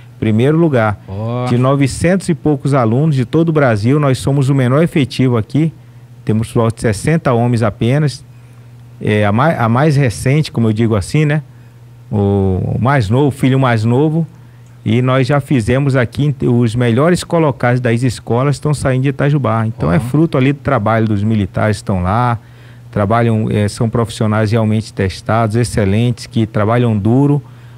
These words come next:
Speaker 1: mas estamos vendo a recompensa, né, Otávio? Isso é bom.
Speaker 2: Comandante,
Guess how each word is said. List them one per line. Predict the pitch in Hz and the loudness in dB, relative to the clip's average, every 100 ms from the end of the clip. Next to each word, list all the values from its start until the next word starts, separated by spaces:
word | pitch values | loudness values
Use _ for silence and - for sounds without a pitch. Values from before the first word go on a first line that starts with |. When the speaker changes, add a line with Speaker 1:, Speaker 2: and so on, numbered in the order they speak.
| - | -8
Speaker 1:
mas | 113 123 160 | -2 0 0
estamos | - 175 175 | 0 0 2
vendo | 143 160 | 2 2
a | |
recompensa, | 156 165 170 135 127 127 - | 2 2 0 0 -2 -2 -2
né, | 123 | -4
Otávio? | 117 - 104 | -2 -4 -4
Isso | - | -2
é | 156 | -2
bom. | 110 107 - - - - - - - | 0 -2 -6 -18 -20 -20 -20 -20 -8
Speaker 2:
Comandante, | - 165 175 196 165 - 143 | -2 0 2 2 2 0 -6